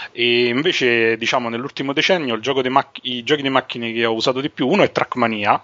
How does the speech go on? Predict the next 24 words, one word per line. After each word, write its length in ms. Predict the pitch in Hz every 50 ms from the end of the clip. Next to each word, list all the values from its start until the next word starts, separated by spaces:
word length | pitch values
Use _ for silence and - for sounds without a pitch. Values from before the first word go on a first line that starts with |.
| _ _ _
tutta 220 | - 131 - -
la 120 | 110 110 101
serie, 320 | - 113 104 98 110 110
che 80 | 107 -
però 180 | - 123 117
in 60 | 101
realtà 240 | 104 98 - - 110
non 140 | 101 101 101
è 60 | 101 -
propriamente 520 | - - 113 101 104 104 104 107 95 - 107
un 100 | 104 104
gioco 200 | 98 101 98 101
di 60 | 101
macchine, 440 | 101 95 92 - - - 110 101 95
però 240 | 101 110 107 101 98
diciamo 440 | 98 98 - 110 98 95 92 95
è 40 | 98
uno 200 | 104 113 113 110
dei 140 | 107 113 107
giochi 340 | 104 113 117 107 101 107 107
di 280 | 101 104 101 101 101 101
corse 380 | 98 - 120 113 - - - 110
più 100 | 107 104
divertenti, 920 | 104 107 107 110 - - - 113 107 107 101 - - 107 101 101 98